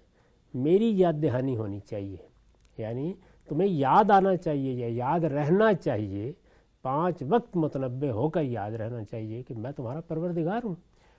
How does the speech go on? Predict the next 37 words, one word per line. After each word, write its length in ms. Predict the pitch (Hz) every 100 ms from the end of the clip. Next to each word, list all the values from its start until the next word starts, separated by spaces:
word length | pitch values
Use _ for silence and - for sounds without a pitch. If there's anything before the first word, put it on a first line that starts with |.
| _ -
اور 160 | 120
ایک 260 | 117 139 -
دن 140 | 175
تم 180 | 170 156
نے 100 | 151
میرے 260 | 170 123 143
سامنے 400 | - 131 131 160
آنا 280 | 117 131 220 202
ہے 100 | 123 - _ _
اور 140 | - 120
اپنے 280 | 123 151 139
اعمال 380 | 120 113 123
کا 180 | 127 123
حساب 300 | 107 101 98
دینا 200 | 104 101
ہے۔ 180 | 117 - _ _ _ _ -
اچھا، 200 | 120 160
اور 160 | 170 143
دوسری 460 | 131 147 - 233
جانب 1000 | 185 143 117 170 - _ _ _ _ -
وہ 180 | 135 160
نماز 600 | 147 120 110 131 180 175
کی 220 | _ 190 185 175
یہ 60 | -
خاص 540 | - - - 247 - 185
بات 340 | 175 170 165
بیان 260 | 139 123 127
کر 200 | 123 107
رہا 280 | 117 135 107
ہے 140 | 101 - _ _
کہ 180 | - 139
اِنَّ 180 | 151 160
الصلاۃ 680 | 160 - 120 110 127 135 156 143 -
تنہا 440 | 185 175 185 196
عَنِ 100 | 160
الْفَحْشَاءِ 600 | 139 123 - 110 - 143 135
وَالْمُنکر، 520 | 110 98 101 117 147